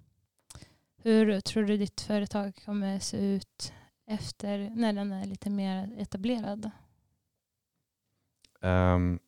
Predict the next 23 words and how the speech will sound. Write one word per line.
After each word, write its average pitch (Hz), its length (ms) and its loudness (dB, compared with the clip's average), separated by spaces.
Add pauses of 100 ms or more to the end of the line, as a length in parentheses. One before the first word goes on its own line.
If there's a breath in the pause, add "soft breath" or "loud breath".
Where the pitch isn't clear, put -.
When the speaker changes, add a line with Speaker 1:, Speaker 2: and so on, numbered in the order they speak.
Speaker 2:
ja, 104 320 2
bra 107 120 0
fråga. 92 360 -2 (1600 loud breath)
Jag - 140 -10
tror 131 400 10
vi, 120 400 2 (140)
eh, 110 320 4 (680 loud breath)
vi 120 140 -4
vill 120 200 6
ju 120 80 6
ha, 117 560 8 (320 loud breath)
dit 117 200 -2
vi 113 60 6
vill 104 440 0 (120)
är 92 120 0
ju 90 180 4
typ - 380 -6
att 82 220 -4
liksom 82 240 -4
hitta - 380 -2
våran 85 360 2
nisch. - 400 -2 (360)
Ehm, 82 640 -4